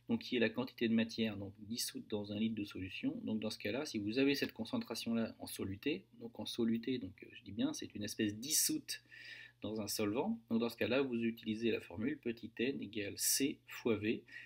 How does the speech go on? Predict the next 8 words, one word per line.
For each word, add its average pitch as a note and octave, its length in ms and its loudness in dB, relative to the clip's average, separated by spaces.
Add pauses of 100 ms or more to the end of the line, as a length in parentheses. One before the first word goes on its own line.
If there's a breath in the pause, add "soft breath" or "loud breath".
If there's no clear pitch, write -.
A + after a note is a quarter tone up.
C C#3+ 440 6
mol B2+ 320 6
par A2+ 200 6
litre, A#2+ 340 -2
le A2+ 140 6
volume B2 480 4
en G2 140 2
litres, G#2+ 360 -2